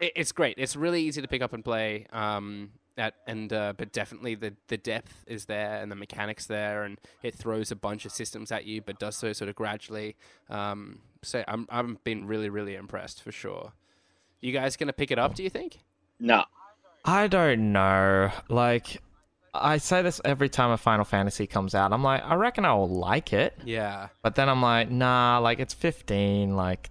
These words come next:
Speaker 3: they've done so many that
Speaker 1: But
Speaker 3: why would I jump in now if I haven't jumped in earlier?"
Speaker 1: I, I really think you should, Jake.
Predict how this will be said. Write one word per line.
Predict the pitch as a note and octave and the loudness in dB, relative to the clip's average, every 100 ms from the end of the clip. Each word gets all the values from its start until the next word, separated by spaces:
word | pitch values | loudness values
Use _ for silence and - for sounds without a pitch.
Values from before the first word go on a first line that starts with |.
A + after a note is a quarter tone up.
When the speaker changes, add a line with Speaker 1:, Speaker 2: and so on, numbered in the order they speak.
| - | -8
Speaker 3:
they've | B2 | -4
done | - D3 D3 | 0 0 0
so | - G2+ | 0 2
many | F#2 E2+ F2 F2 | 2 0 0 2
that | F2+ D#2+ - | 2 0 -4
Speaker 1:
But | G#2+ | 2
Speaker 3:
why | G#2 A#2+ | 4 6
would | B2+ | 6
I | G2+ | 4
jump | F2 F#2 F#2 | 4 2 2
in | F#2 F2 | 2 4
now | F2+ F2 F2 | 4 6 4
if | E2 | 2
I | |
haven't | F2+ F#2 F2+ | 2 2 0
jumped | E2+ E2+ E2+ | -2 -2 -2
in | D#2+ | 0
earlier?" | E2 E2+ E2+ F#2+ - - - - | 0 0 -2 -4 -8 -18 -20 -4
Speaker 1:
I, | D3+ D3 - | -2 -2 2
I | E3+ | 4
really | F3 E3+ F#3+ G#3 | 4 2 0 -2
think | A#3 - | -6 -6
you | |
should, | - D3+ E3 | -4 -2 -2
Jake. | A2+ G2 | -6 -8